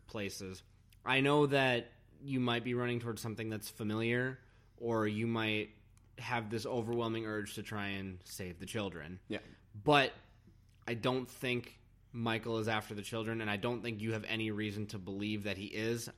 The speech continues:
Speaker 1: I think you try other neighbors' houses, and I think you try every door. I don't think you waste time knocking. I know that she's hindered. I know she's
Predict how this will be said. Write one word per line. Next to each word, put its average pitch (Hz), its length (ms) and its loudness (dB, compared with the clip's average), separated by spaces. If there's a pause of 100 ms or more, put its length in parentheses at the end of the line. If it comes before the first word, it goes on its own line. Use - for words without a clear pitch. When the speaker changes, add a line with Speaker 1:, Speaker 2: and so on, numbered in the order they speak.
(120)
Speaker 1:
I 117 200 6
think 117 240 -4
you 110 80 -2
try 110 220 0
other 104 120 0
neighbors' 98 340 -2
houses, 104 360 -4
and 117 120 -6
I 104 80 2
think 110 300 -6
you 107 80 -4
try 107 360 0
every 101 300 0
door. 113 640 0
I 101 60 -4
don't 110 340 0
think 110 220 -6
you 104 80 -4
waste 104 260 -2
time 101 220 -4
knocking. 104 540 -2 (600)
I 107 120 0
know 117 180 4
that 110 120 -4
she's 107 460 -4
hindered. 131 540 2 (260)
I 107 120 -6
know 104 200 -2
she's 98 560 -4